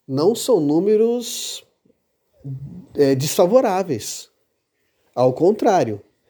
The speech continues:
tem muito município, muito município que queria ter uma feira com esses resultados. Né? Muitos eventos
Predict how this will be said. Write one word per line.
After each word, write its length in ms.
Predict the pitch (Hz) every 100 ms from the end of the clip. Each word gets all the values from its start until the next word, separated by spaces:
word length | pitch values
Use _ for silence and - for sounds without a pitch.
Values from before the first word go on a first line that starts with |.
| _ _ _ _ _
tem 140 | - 143
muito 400 | 143 196 262 254
município, 880 | 208 165 139 - 170 220 - 120 - -
muito 640 | 139 151 240 220 - -
município 760 | 131 123 110 - 135 160 - 214 - _ - - _
que 140 | -
queria 260 | 139 165 165
ter 160 | 165 170
uma 180 | 165
feira 360 | - - 151 185
com 200 | 196 196
esses 160 | 180 185
resultados. 880 | 202 233 240 170 117 - - - - _ _ _ _ - - - - - - - _ _ - - - - - - - - _ _ _ -
Né? 360 | 107 120 156 - -
Muitos 600 | 139 185 269 277 208 151
eventos 1200 | 165 120 147 220 - 156 120 104 - - -